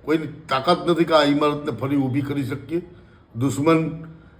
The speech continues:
એના કાર્યમાં મસ્ત છે, દુશ્મન એનો જે ગોલ છે, જે બહુજન, અ, થિયરીને જે નેસ્તો નાબૂદ કરવી છે,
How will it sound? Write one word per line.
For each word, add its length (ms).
એના 140
કાર્યમાં 600
મસ્ત 400
છે, 160
દુશ્મન 580
એનો 240
જે 120
ગોલ 380
છે, 160
જે 120
બહુજન, 380
અ, 840
થિયરીને 440
જે 160
નેસ્તો 340
નાબૂદ 360
કરવી 260
છે, 140